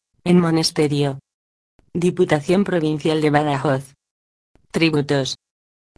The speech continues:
Edicto de uno de abril de dos mil diecinueve sobre publicación de la relación de ayuntamientos y otras entidades que han efectuado delegación o revocación de competencias en el organismo autónomo de recaudación de la Diputación de Badajoz.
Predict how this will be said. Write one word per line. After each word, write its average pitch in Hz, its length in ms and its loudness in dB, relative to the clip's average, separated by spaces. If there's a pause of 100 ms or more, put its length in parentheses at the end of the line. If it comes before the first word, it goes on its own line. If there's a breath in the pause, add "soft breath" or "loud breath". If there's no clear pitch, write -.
(160)
Edicto 175 400 0
de 175 120 2
uno 170 160 2
de 156 80 4
abril 156 320 2
de 151 100 4
dos 151 200 0
mil 170 180 0
diecinueve 165 640 2
sobre 160 260 0
publicación 147 680 -2
de 160 100 2
la 160 100 6
relación 147 480 0
de 160 80 4
ayuntamientos 156 800 0
y 156 40 2
otras 165 300 0
entidades 175 560 0
que - 80 -4
han 165 140 0
efectuado 175 540 2
delegación 151 580 0
o 170 40 4
revocación 151 640 0
de 170 120 2
competencias 160 800 0
en 175 100 2
el 151 120 4
organismo 147 500 0
autónomo 151 480 2
de 160 80 0
recaudación 156 680 0
de 160 80 6
la 151 100 2
Diputación 156 680 -2
de 156 120 4
Badajoz. 143 640 -2